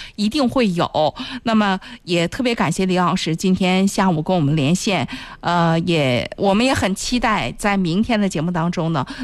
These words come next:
能够跟大家，呃，分享到其他的一些内容。那也谢谢您，李老师，我们先到这儿。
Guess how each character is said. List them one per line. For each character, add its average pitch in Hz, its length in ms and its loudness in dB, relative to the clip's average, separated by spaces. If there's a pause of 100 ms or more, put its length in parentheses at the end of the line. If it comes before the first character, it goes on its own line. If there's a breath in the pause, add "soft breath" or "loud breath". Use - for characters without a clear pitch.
能 165 180 0
够 196 140 2
跟 185 180 -2
大 175 140 0
家， 123 300 -2 (280 loud breath)
呃， 170 220 2
分 202 200 0
享 165 220 -2
到 151 180 0
其 175 200 -2
他 208 200 0
的 190 60 4
一 165 80 2
些 170 180 0
内 175 160 4
容。 131 260 2 (280 loud breath)
那 233 240 2
也 202 140 0
谢 320 200 2
谢 277 120 4
您， 233 260 4
李 214 80 2
老 226 180 2
师， 214 200 2
我 190 160 2
们 202 80 4
先 240 180 2
到 254 160 2
这 233 100 0
儿。 220 180 0